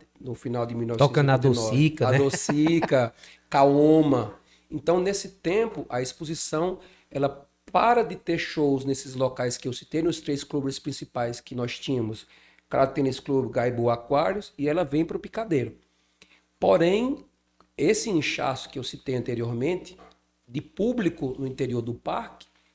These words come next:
Speaker 1: ele diz assim, "Putz, vamos falar numa outra reforma."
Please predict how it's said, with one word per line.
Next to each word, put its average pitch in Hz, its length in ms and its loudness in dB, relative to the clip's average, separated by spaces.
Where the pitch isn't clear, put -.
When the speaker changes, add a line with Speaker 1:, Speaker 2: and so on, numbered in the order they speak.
Speaker 1:
ele 135 120 -4
diz 143 220 -4
assim, 185 260 -4
"Putz, - 400 -4
vamos 131 460 -6
falar 135 360 -2
numa 139 180 -2
outra 127 280 -4
reforma." 113 600 -6